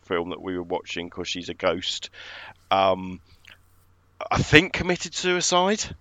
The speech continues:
It's never entirely clear, but she's not around anymore,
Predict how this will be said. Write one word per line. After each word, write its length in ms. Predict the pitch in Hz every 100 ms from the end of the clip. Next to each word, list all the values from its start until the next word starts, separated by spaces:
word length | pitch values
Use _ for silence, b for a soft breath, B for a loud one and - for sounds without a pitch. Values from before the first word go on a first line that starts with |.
| _ _ _ _ - -
It's 100 | -
never 220 | 180 170
entirely 440 | 151 135 170 156 117
clear, 340 | 107 107 139 b b b - - - -
but 120 | 113
she's 160 | 123 123
not 140 | 113
around 320 | 113 123 113
anymore, 540 | 107 101 98 92 120